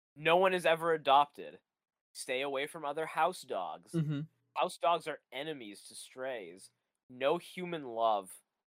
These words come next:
Speaker 1: Humans ruin everyone else's life.
Speaker 2: Mm-hmm.
Speaker 1: Hide somewhere to avoid dog catchers.
Speaker 2: Yep.
Speaker 1: No collars. No house dogs allowed. No pet adoptions. Must obey or you'll be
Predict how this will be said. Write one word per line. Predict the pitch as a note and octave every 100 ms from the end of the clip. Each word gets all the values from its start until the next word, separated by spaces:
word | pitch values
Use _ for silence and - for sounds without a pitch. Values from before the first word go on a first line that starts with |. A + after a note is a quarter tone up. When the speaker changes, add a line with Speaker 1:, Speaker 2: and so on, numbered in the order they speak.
| _ _
Speaker 1:
Humans | - F#3+ F#3+ D#3+
ruin | C3 C#3+ E3+ E3+ - -
everyone | E3 D#3 E3+ D#3
else's | C3 C#3 - C#3+
life. | A2 G#2+ A#2+ B2+ G2+ - -
Speaker 2:
Mm-hmm. | D#3+ D3 C#3 C#3 _ _ _ _ C#3
Speaker 1:
Hide | D#3 E3 D#3+
somewhere | C#3+ B2+ A#2+
to | C#3
avoid | C3 A#2+ C#3 G#2+
dog | B2+ C#3 C#3+
catchers. | - G2 F2+ - D#2 G2+ -
Speaker 2:
Yep. | - D3 F3
Speaker 1:
No | G#2 G#2+
collars. | A#2 D3 D3 C3+ G#2 G2 - - _ _ _ _ _ -
No | A2+ C#3
house | - D3 D#3+
dogs | B2+ A#2 A2 G#2 A2+
allowed. | A2+ A#2 B2+ F#2+ C#2 - _ _ _ _ _
No | A2 A2+
pet | - - - E3
adoptions. | D3 A2+ F#2+ F2+ - F2+ E2 G#2 - _ _ _ _ _
Must | B2 D3 - -
obey | E3 C#3 D3 D3+ B2 A2+
or | B2 B2
you'll | A#2+ B2+
be | B2+